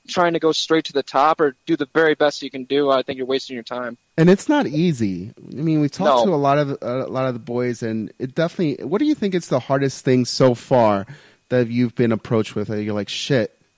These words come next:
Speaker 2: is, is this really the road that I wanna take?"
Speaker 1: Uh, the travel's a big one. Um, I don't, that's one thing I don't think in terms of fans that they could ever truly understand till they've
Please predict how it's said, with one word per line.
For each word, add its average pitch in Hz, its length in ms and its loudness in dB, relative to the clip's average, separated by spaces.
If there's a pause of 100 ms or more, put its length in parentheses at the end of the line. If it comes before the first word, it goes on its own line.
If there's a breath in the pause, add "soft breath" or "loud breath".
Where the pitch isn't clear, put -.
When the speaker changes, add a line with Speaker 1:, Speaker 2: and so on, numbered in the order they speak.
Speaker 2:
is, 123 180 -6
is 120 160 -6
this - 240 0
really 143 240 4
the 123 140 0
road 117 240 2
that 113 80 0
I 107 80 0
wanna 104 220 -4
take?" - 440 -8 (760)
Speaker 1:
Uh, 165 460 4 (100)
the 160 140 0
travel's 180 580 2
a 180 60 0
big 147 300 0
one. 131 520 -2
Um, 135 460 0
I 147 80 2
don't, 151 280 2
that's 165 280 0
one 170 220 2
thing 170 240 2
I 160 100 4
don't 156 180 2
think 165 420 -4 (540)
in 151 140 -8
terms 160 300 -4
of 131 80 -4
fans 147 460 -2
that 143 160 2
they 143 120 2
could 143 120 -2
ever 139 160 2
truly 147 340 -2
understand 139 500 -4
till 135 120 -4
they've 127 340 -2